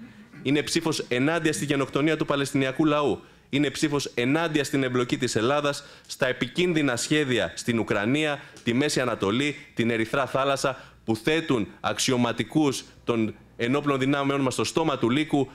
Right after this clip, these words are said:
αλλά και ανοίγουν την πόρτα σε πιθανά αντίπεινα για τον ίδιο τον ελληνικό λαό. Είναι, σε τελευταία ανάλυση, συντρόφισσες και σύντροφοι,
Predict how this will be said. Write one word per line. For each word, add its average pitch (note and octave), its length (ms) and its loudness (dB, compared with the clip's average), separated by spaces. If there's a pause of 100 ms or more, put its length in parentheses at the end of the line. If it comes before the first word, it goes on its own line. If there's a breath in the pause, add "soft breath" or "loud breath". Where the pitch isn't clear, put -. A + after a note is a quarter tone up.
(140)
αλλά B2 260 0
και B2 160 -2
ανοίγουν D3 460 2
την A2+ 160 -2
πόρτα C#3+ 560 -2
σε - 160 -2
πιθανά C3 640 -2
αντίπεινα B2+ 580 0
για A#2 180 0
τον A#2 160 0
ίδιο C3 200 -2
τον A#2 140 0
ελληνικό A2 360 0
λαό. F2 300 0 (880)
Είναι, C3+ 340 2
σε A#2 140 0
τελευταία A#2+ 440 0
ανάλυση, B2+ 460 -2
συντρόφισσες A#2 460 -4
και G#2+ 120 -2
σύντροφοι, A#2 520 -4